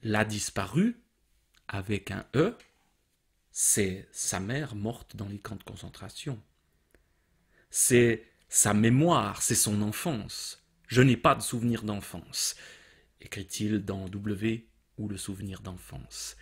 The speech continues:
Et donc, dans cet exploit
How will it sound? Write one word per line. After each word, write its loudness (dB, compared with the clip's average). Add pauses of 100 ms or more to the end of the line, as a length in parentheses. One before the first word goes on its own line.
(1200)
Et 6
donc, 4
dans 6
cet 4 (1800)
exploit 6